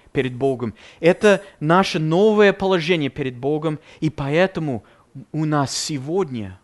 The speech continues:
у нас, у верующих людей, мы имеем свободный доступ к Его трону.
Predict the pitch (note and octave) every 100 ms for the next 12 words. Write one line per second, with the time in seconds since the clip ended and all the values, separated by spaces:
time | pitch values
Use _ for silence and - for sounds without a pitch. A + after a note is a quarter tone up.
0 | - C#3+ E3+ D3 A#2 - - - _ _
1 | - A#2+ C3 E3+ F#3 - F#3 E3+ D#3+ C3
2 | A#2+ G#2 - _ _ - C3 F3 F3+ D#3
3 | D#3 D#3 C#3+ A2+ - _ - - - C#3
4 | A#2+ C#3+ F3+ F3+ F#3 D#3 C#3 A#2 - A2
5 | G2+ _ _ _ _ _ - A#2+ A2+ A#2+
6 | - A2+ G#2 F#2